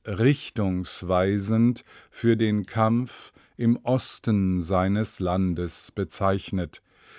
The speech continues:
Das sei eine sehr brutale und schwere Schlacht, vielleicht eine der schwersten dieses Krieges,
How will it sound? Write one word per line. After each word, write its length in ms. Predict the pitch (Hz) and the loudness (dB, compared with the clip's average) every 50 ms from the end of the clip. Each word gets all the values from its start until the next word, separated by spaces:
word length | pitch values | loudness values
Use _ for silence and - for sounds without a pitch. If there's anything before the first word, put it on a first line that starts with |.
| - - - _ | -20 -20 -20 _
Das 320 | - 127 135 143 - - - | 2 2 2 2 0 0 2
sei 340 | 127 113 127 151 160 - - | 2 2 4 2 0 -2 -2
eine 460 | 117 117 117 123 123 120 120 127 - | 0 2 2 2 2 2 0 -2 -4
sehr 400 | 110 98 98 123 135 151 151 151 | -6 0 2 4 4 4 4 2
brutale 1040 | 139 120 117 107 120 127 123 117 - - 135 139 139 147 143 147 143 143 143 147 - - - | 0 0 0 2 4 2 2 0 -2 0 2 2 4 4 4 2 2 2 2 0 -2 -4 -2
und 260 | 127 123 123 117 - | 0 2 2 0 -2
schwere 720 | - - - 113 107 123 139 139 131 113 113 104 104 98 | -6 -6 -4 2 2 4 4 4 2 0 0 -2 -2 -2
Schlacht, 640 | - - - 117 110 95 - - - - - - _ _ _ _ _ _ _ _ _ _ _ | -4 -4 -2 -2 -2 -2 -4 -10 -18 -20 -20 -20 _ _ _ _ _ _ _ _ _ _ _
vielleicht 840 | - 120 117 110 110 117 135 165 156 120 - - - - - _ - | -2 0 2 4 4 4 4 2 0 0 -4 -6 -14 -18 -12 _ -2
eine 520 | 113 113 123 135 135 131 127 120 117 113 | 0 2 2 2 2 2 2 0 -2 -4
der 280 | - 113 107 104 101 95 | -2 -2 -2 -2 -2 -4
schwersten 920 | - - - 117 131 143 143 127 110 - - - 107 98 95 92 85 - - - - - _ - | -8 -10 -4 0 2 4 4 4 2 0 -4 -4 -2 0 0 0 -2 -4 -10 -18 -20 -16 _ 0
dieses 440 | 110 110 101 95 104 107 - - - | 0 0 2 2 0 -2 -2 -4 -4
Krieges, 640 | - 156 147 139 110 90 95 87 80 - - - | 0 2 4 4 2 2 0 -4 -4 -6 -10 -14